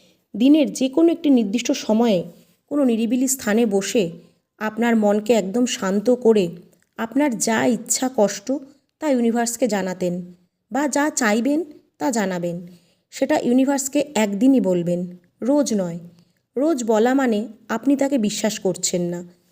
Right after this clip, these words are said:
তাই একদিনই মনে বিশ্বাস নিয়ে সব ইচ্ছা, কী চাইছেন, সব কষ্ট তাকে মন খুলে জানিয়ে দিন। আর এই বিশ্বাস রাখুন যে আপনার সব কষ্ট তিনি শুনছেন এবং সময় মতো তিনি তা দূর করবেন।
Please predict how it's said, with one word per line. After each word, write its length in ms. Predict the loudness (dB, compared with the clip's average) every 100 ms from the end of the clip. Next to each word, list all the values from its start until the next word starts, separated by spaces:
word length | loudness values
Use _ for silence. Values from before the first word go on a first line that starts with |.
| _
তাই 180 | -2 -2 2
একদিনই 540 | 2 4 4 6 6 8
মনে 300 | 6 6 4
বিশ্বাস 560 | 0 0 -2 -2 0
নিয়ে 320 | 2 2 0 -8 -20 _ _
সব 320 | -8 0 0 0 -2
ইচ্ছা, 560 | -2 -2 -4 -2 -2 -6 -16 _ _ -6
কী 160 | -2
চাইছেন, 640 | 0 2 2 0 0 0 -2 -8 -14
সব 220 | -4 -4 2
কষ্ট 380 | 2 2 0 0 0 -2 -16 _ _
তাকে 240 | -4 0
মন 320 | 2 2 0 -2
খুলে 380 | -2 2 4
জানিয়ে 360 | 4 0 -2 -4
দিন। 360 | -4 -8 -10 -16 _ _ -10
আর 160 | -6 -2
এই 200 | 2 2
বিশ্বাস 500 | 0 -4 -2 -2 0
রাখুন 500 | -2 0 0 0 -2 -8 -20 _ -4
যে 120 | -2
আপনার 360 | 0 -2 -2 -4
সব 300 | -2 -2 -2 4
কষ্ট 300 | 4 4 0
তিনি 260 | 2 2 2
শুনছেন 600 | 0 -2 -2 -4 -6 -8 -14 _ _
এবং 240 | -6 -4 -4
সময় 380 | -4 0 2
মতো 240 | 2 2 0
তিনি 300 | 0 2 2
তা 120 | 2
দূর 260 | 0 -2 -2
করবেন। 460 | -2 -2 -2 -6